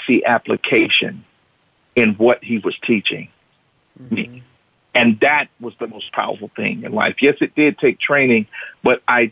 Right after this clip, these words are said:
Speaker 1: I learned how to perceive education differently. I,
Speaker 2: Mm-hmm.
Speaker 1: I sought it with application. It
Speaker 2: Mm-hmm.
Speaker 1: wasn't just enough to be informed. I needed to know how to implement it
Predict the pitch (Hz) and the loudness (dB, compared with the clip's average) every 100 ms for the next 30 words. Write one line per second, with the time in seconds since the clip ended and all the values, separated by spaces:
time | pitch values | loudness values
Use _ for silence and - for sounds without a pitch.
0 | - 123 120 110 117 147 143 143 113 - | -2 -2 0 0 2 4 4 2 0 0
1 | 120 131 131 - - 110 - 135 113 101 | 2 2 0 -4 -6 -6 2 2 4 0
2 | - 113 104 95 127 110 - 92 120 123 | 0 0 0 -2 0 0 0 -2 0 0
3 | - - - - - - - _ _ - | -2 -12 -10 -10 -16 -20 -20 _ _ 0
4 | 117 117 - 123 107 - - 151 151 135 | 0 0 -4 -2 -2 -2 0 4 4 2
5 | 107 - _ _ _ _ - _ - 117 | -2 -6 _ _ _ _ -20 _ -2 -2
6 | - - - - - - - - _ _ | -2 -8 -10 -10 -8 -10 -12 -20 _ _
7 | _ _ _ - 120 104 135 139 120 92 | _ _ _ 2 2 2 -2 0 -2 -4
8 | 131 - 110 110 123 117 - 104 110 104 | -4 -2 -2 2 2 0 -4 -4 -2 -4
9 | 104 92 - 127 110 87 92 - - - | -6 -8 0 2 2 -2 -10 -12 -20 -20
10 | - - - - 113 117 110 127 117 95 | -20 -18 -10 -2 2 4 6 6 2 -2
11 | - 104 110 - 107 101 104 - - 123 | 0 0 0 0 0 0 -2 -2 -2 -2
12 | 107 95 92 87 87 | -2 -2 -2 -4 -10